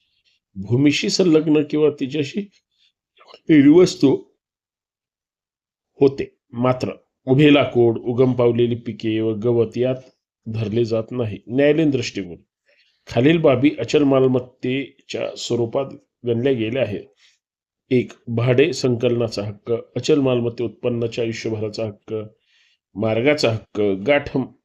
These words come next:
घाट आणि मासेमारीचा हक्क, जमिनीचा भाडेपट्टा. महत्त्वाचे निर्णय, बाबूलाल विरुद्ध भवानीदास आणि इतर. सर्वसामान्य कलम अधिनियम अठराशे सत्त्याण्णव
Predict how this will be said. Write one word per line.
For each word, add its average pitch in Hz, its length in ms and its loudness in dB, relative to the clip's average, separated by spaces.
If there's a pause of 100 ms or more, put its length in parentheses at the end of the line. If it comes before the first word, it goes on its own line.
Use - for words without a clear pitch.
(920)
घाट 107 360 -2 (100)
आणि 143 260 2
मासेमारीचा 131 760 0
हक्क, 113 340 -8 (840)
जमिनीचा 139 600 2
भाडेपट्टा. 123 800 0 (1040)
महत्त्वाचे 143 500 2
निर्णय, 113 340 4 (200)
बाबूलाल 139 640 4 (120)
विरुद्ध 135 380 2
भवानीदास 123 840 0 (560)
आणि 135 240 0
इतर. 117 260 -2 (720)
सर्वसामान्य 147 760 2
कलम 143 340 0 (120)
अधिनियम 139 420 2 (260)
अठराशे 135 460 -12
सत्त्याण्णव 131 560 -8